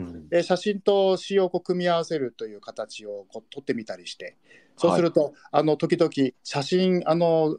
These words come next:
Speaker 1: とても好きです」って言-、言われると、なんかすごいやる気になってきて、
Speaker 2: あー。
Speaker 1: <laughs> また写真撮ったりして。全く写真なんか、あの、ど素人ですから、私自身。だけど、そうすると、こう、なんか、そうい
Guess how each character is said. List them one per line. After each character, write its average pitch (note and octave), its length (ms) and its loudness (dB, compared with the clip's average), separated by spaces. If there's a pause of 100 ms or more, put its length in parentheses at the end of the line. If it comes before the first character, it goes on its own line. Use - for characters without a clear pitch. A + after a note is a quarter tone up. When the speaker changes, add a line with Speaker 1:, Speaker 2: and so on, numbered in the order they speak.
(200)
Speaker 1:
と E3 80 0
て F3 100 4
も E3+ 240 2
好 C#3+ 60 -4
き D#3 160 0
で D#3 80 4
す」 C3+ 140 0
っ - 20 2
て A#2 280 0
言-、 B2+ 220 -2
言 C3 100 4
わ C3 100 4
れ B2+ 100 0
る B2 80 2
と、 A#2 160 2
な C3+ 100 2
ん - 20 2
か - 80 -14
す - 200 -2
ご F#3 100 4
い E3+ 60 2
や - 80 4
る - 80 0
気 - 160 -4
に G#3+ 60 4
な - 60 0
っ - 80 -12
て - 120 -4
き - 180 -16
て、 - 260 -4 (280)
Speaker 2:
あ A#2 40 4
ー。 C#3+ 460 4
Speaker 1:
<laughs> C#3+ 160 2
ま D3 60 4
た C#3+ 60 2
写 D3 380 0
真 D3+ 100 -12
撮 G#3 100 2
っ - 40 -4
た F#3 140 0
り D3 100 -8
し C3+ 60 -18
て。 - 160 -20 (420)
全 G#3 120 -4
く A#3+ 160 -2
写 A3 100 0
真 A3 140 -4
な A3+ 80 0
ん - 20 0
か、 E3+ 80 0 (160)
あ D#3 100 0
の、 D#3+ 120 -4
ど D3+ 120 -4
素 A3 140 -6 (100)
人 D#3+ 140 -2
で B2 80 -6
す - 80 -20
か G#2 140 -18
ら、 F#2+ 180 -18
私 B2+ 280 -8
自 G#2+ 120 -10
身。 - 260 -12 (600)
だ E3+ 100 2
け F3 80 2
ど、 D#3 220 2 (220)
そ G3 240 2
う - 20 -2
す G#3 100 0
る G3+ 140 2
と、 G3+ 100 2
こ G3 240 2
う、 - 20 0
な G3+ 120 2
ん F#3+ 60 -6
か、 A#2 120 0
そ B3 220 0
う C#4 80 4
い C#4 60 4